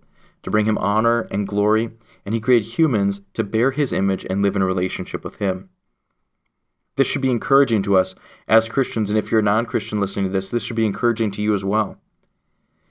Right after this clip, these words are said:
Because no matter what other people say about your value or your purpose in the world, you were created to bring God glory. And in his mind and in his valuation, you have immense value, and you are important to the kingdom of God,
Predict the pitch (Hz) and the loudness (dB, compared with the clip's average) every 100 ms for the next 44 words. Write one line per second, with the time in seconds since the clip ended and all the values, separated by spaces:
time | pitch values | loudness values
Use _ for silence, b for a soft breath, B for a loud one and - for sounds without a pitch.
0 | _ - 117 127 110 135 160 131 135 104 | _ -4 2 2 4 2 2 2 2 4
1 | 104 110 101 98 104 - 107 98 107 101 | 4 4 0 -2 -4 0 2 4 2 2
2 | 117 95 95 98 104 104 101 95 107 - | 0 0 0 0 0 0 0 -2 -4 -2
3 | - 117 123 113 95 92 98 110 113 b | -2 -2 -2 -2 -2 0 0 0 -4 b
4 | b b - 117 156 156 117 104 104 101 | b b -4 0 0 0 0 2 0 -2
5 | 90 95 107 95 92 95 - 95 95 92 | -4 -2 0 0 -2 -2 -4 -4 -2 -2
6 | - - _ _ b b - 104 101 - | -6 -16 _ _ b b -4 -2 -2 -6
7 | - 143 139 110 110 117 120 98 95 95 | -2 -2 0 0 0 0 -2 -2 -2 -4
8 | - 143 113 95 92 92 92 - 95 98 | -4 -2 0 2 2 0 -6 -6 -6 -6
9 | _ _ _ _ - 117 110 107 98 104 | _ _ _ _ -2 0 2 2 2 2
10 | 98 113 117 - 95 - - _ _ _ | 2 0 -2 -6 -8 -8 -18 _ _ _
11 | 101 120 113 101 - 135 127 98 95 - | 0 4 4 2 2 0 2 -2 -4 -2
12 | 135 143 127 113 110 110 117 | -2 0 0 0 0 0 -4